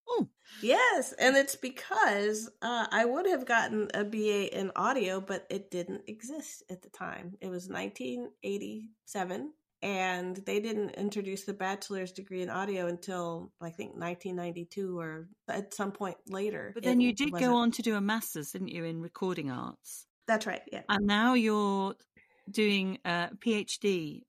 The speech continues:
Speaker 1: in immersive sound.
Speaker 2: Yes.
Speaker 1: At the University of Surrey's Institute of Sound Research, which is i-, incredible that you're continuing to learn and learn new things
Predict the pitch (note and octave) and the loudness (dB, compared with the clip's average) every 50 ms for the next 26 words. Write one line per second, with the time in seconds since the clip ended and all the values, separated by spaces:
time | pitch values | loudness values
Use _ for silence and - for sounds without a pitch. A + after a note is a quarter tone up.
0 | - - E3+ E3+ E3+ F3 F3 E3+ E3 D#3+ - - F3+ E3 - - - G3 F3+ D#3+ | -6 -2 -2 0 0 0 2 0 0 0 -2 -4 -6 -6 -8 -6 -4 -4 -2 -2
1 | C#3 C3 C3 - - F#3+ - _ _ _ _ - A3 C4 C#4+ G#3+ - - - - | -2 -4 -4 -6 -8 -8 -10 _ _ _ _ -2 -2 0 0 0 -4 -8 -14 -16
2 | _ - F#3 F#3 G3 G#3 F#3+ F#3 F#3 F3+ F3 E3+ - - - F3 E3+ - - G3+ | _ -4 -4 0 2 4 4 4 4 4 2 2 0 0 -2 -2 -2 0 0 2
3 | F3+ E3+ D#3+ D3+ D3+ D#3 F3+ F3+ F3 - - - - E3 D#3 C#3+ - - - - | 2 4 2 2 0 0 -2 -4 -4 -6 -8 -8 -6 -6 -6 -6 -8 -12 -12 -12
4 | D#3 - - - E3+ E3 D#3 D3+ D3 D3+ - _ - F#3 F#3 F#3+ F#3+ - D#3+ D#3+ | -10 -10 -8 -6 -6 -6 -6 -6 -8 -10 -14 _ -4 -2 -2 -2 0 -2 -2 -2
5 | - - - A#3+ C4 C#4 C4 - C#4+ C4 B3+ A3+ - - - - B3 A#3+ A#3+ - | -4 -6 -2 0 0 0 2 4 4 4 4 4 0 -2 -2 -2 -2 -2 0 2
6 | - A#3+ A#3+ A#3 - - B3+ B3 A#3 B3+ G#3+ F#3 E3+ D#3+ E3 F3+ - G3 F#3+ F#3 | 4 4 4 2 2 4 6 6 6 6 2 2 2 0 0 -2 -2 0 0 0
7 | F3+ - _ _ - A3 G#3 G3 - - B3 B3 B3+ B3+ A#3+ G#3+ G3 F#3 F3 E3+ | 0 -2 _ _ -4 -2 -2 -2 2 6 6 8 8 8 6 6 4 2 0 -2
8 | E3+ E3+ - _ - - - - G#3+ G3+ G3 F#3+ F#3 F3+ F3 F3 F3 F3 E3+ E3 | -4 -6 -8 _ -4 -4 -2 0 2 2 4 2 2 0 0 -2 -2 -4 -6 -6
9 | E3 E3+ E3 - - - F#3+ F3 F#3 G3+ A3+ A3+ G3+ E3+ C#3 C3 - - C#3+ D3+ | -6 -6 -8 -8 -6 -2 0 4 4 6 6 6 6 4 2 0 -2 -4 -6 -6
10 | - _ - - E3+ F3+ F3+ F3 F3+ F#3+ G3+ G3+ F#3 F#3+ G3+ G3 F#3+ G3 F#3+ F3+ | -8 _ -4 0 0 2 2 2 0 0 0 2 4 4 6 6 6 6 4 4
11 | - - G3 F#3 F3+ F3 E3+ D#3+ - - | 2 0 -2 0 0 0 0 0 -2 -4